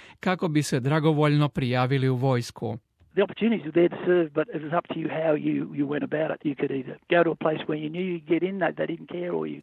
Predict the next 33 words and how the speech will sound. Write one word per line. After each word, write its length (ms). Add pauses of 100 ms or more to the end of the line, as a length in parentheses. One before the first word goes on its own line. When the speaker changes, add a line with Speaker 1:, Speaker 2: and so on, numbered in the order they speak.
Speaker 2:
could 180
lie 320
about 100
it. 60
Speaker 1:
Mogućnosti 760
je 140
bilo, 460
ali 260
prije 280
svega 360
se 200
radilo 460
o 140
načinu 540
kako 340
se 200
nešto 380
pokušalo 640
postići. 720 (360)
Trebalo 500
je 100
ići 220
na 120
mjesto 420
za 160
koje 260
se 180
znalo 420
da 160
će 180
namjera 480
biti 300
uspješna 680